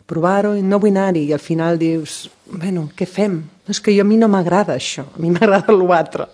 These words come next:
el que no puc fer». I arriba un moment que dius «Doncs és el que hi ha». I és molt important que ho provin també, perquè a vegades hi ha una classe oberta, però seria interessant amb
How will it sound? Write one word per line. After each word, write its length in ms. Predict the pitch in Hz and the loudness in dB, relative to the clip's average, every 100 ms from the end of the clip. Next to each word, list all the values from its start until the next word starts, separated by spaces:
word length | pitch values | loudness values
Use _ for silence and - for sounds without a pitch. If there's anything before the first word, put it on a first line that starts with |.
| _ - - - 175 | _ -20 -20 -12 -6
el 120 | 175 | -4
que 120 | 185 | 0
no 80 | 180 180 | 0 0
puc 180 | 180 - | -4 -4
fer». 160 | 175 143 - _ - - - - - | -4 -4 -6 _ -20 -20 -20 -20 -6
I 80 | 175 | 0
arriba 280 | 175 180 180 | 2 4 4
un 80 | 180 | 2
moment 280 | 190 196 202 | 2 0 2
que 120 | 214 | 2
dius 400 | 190 170 151 - 156 | 2 0 -2 -10 -8
«Doncs 580 | 156 160 156 - - - | -6 -6 -6 -10 -12 -8
és 160 | 151 151 | -6 -4
el 100 | 151 | -6
que 120 | 147 | -6
hi 80 | 143 | -6
ha». 120 | 143 160 _ - - - | -8 -14 _ -20 -14 0
I 60 | 202 | 0
és 120 | 208 | 2
molt 160 | 214 | 2
important 420 | 220 220 202 214 220 | 2 0 0 0 0
que 60 | 196 | -2
ho 60 | |
provin 420 | - 208 190 165 151 | 2 2 2 -2 -4
també, 380 | 151 147 139 135 | -6 -6 -8 -8
perquè 380 | 160 - 160 - | -8 -4 -4 -4
a 100 | 160 | -6
vegades 340 | 156 165 196 226 | -2 0 2 2
hi 20 | |
ha 60 | |
una 160 | 226 180 | 2 0
classe 400 | 180 180 180 165 | 0 0 0 -2
oberta, 500 | 147 151 147 - 151 147 | -2 -2 -4 -6 -6 -4
però 160 | 160 | -6
seria 260 | - 175 190 | -4 -2 0
interessant 560 | 196 202 196 - 190 | 0 -2 -2 -2 -2
amb 280 | 160 156 156 | -2 -6 -10